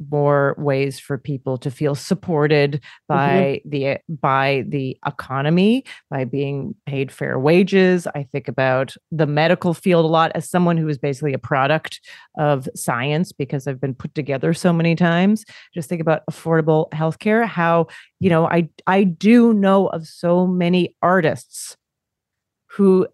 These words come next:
Speaker 1: have to retain some sort of corporate job because of healthcare.
Speaker 2: Yeah.
Speaker 1: And how, what would their life look like to flourish
Speaker 2: Right, right, right.
Speaker 1: if that wasn't a thing? I don't have a, a s-, easy answer to these
Speaker 2: Right.
Speaker 1: hugely sys-, um,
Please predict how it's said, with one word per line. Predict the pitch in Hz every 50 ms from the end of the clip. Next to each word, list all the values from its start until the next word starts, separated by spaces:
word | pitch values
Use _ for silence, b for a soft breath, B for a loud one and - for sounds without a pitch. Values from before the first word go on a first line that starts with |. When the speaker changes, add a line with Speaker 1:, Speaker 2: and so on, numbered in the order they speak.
| _
Speaker 1:
have | - - 170 180 185 -
to | - 185
retain | 160 156 170 160 - - - 196 190 175 151 143 143 - _
some | - - - 180 175 190
sort | - - 214 208
of | 208 196
corporate | - - - 208 202 _ 214 196 202
job | - 196 185 165 143 127 - 113 - _ _ _ _ _ _ _ _ _ _ _ _ _ _
because | - 180 175 - 156 170 151 151
of | 143
healthcare. | 123 127 131 117 - - - - - 120 120 _ _ _
Speaker 2:
Yeah. | 185 170 165 151 135 - _ _ _ _ _ _ _
Speaker 1:
And | 175 185 185 175
how, | 160 196 185 185 185 190
what | 180 - - 175 175 196 202 196 214
would | 214 202 165 160
their | 160 185 180 170
life | 165 160 165 160 - -
look | 160 156 151 - _ - _ _
like | - 156 147 143 - _
to | 160 139
flourish | - - 147 139 139 123 135 139 - - - - _ _ _ _
Speaker 2:
Right, | - 170 190 190 185 175 - -
right, | - 175 180 170 143
right. | 160 160 156 151 147 - _
Speaker 1:
if | - 160 -
that | 190 160 156 -
wasn't | 151 151 147 139 151 143 135
a | 127
thing? | - 139 123 120 -
I | 190 233
don't | 269 285 262
have | 240 226 180
a, | 175 - - _
a | - 190
s-, | 180 - - - _
easy | 220 226 214 190 196 175
answer | 170 180 214 262 - - 175
to | 165 165 -
these | 160 175 160 151 - b b b
Speaker 2:
Right. | 175 190 202 214 196
Speaker 1:
hugely | 277 269 269 262 254 240 208 202 190
sys-, | 202 - - 185 180 - _ _ - -
um, | - 185 175 165 160 160 151 151